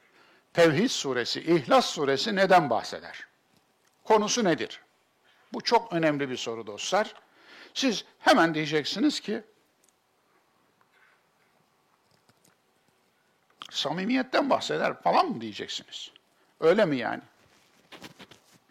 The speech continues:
Samimiyet suresi mi? Böyle söyleseniz ayıp olmaz mı? Yani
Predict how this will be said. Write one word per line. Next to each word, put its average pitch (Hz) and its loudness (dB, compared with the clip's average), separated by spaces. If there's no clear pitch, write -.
Samimiyet 113 -10
suresi 147 -6
mi? 95 -16
Böyle 120 -6
söyleseniz 110 -8
ayıp 110 -12
olmaz 190 -6
mı? - -20
Yani - -10